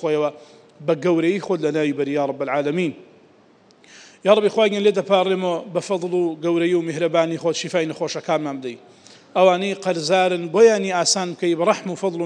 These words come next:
میهرەبانی خۆت یا ڕەب العالەمین. یا ڕەبی خوایە گیان ئەوەی کێشەیەکێ کێشەکەی بۆ مەیسور و ئاسان بکەی. یا ڕەبی خوایە گیان ئەوەی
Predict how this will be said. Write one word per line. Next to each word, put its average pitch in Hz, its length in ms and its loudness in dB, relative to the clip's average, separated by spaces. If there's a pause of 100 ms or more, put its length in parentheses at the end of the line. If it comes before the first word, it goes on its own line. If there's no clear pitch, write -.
میهرەبانی 156 480 0
خۆت 165 160 -4
یا 151 180 0
ڕەب 139 140 -6
العالەمین. 147 580 -2 (600)
یا 196 140 6
ڕەبی 196 200 0
خوایە 202 220 4
گیان 185 140 -6
ئەوەی 185 220 -2
کێشەیەکێ 180 640 0
کێشەکەی 190 460 -4
بۆ 170 140 0
مەیسور 165 320 -2
و 160 80 -2
ئاسان 151 380 -2
بکەی. 123 240 -14 (600)
یا 180 180 6
ڕەبی 170 280 0
خوایە 170 380 4
گیان 156 180 -2 (100)
ئەوەی 185 280 0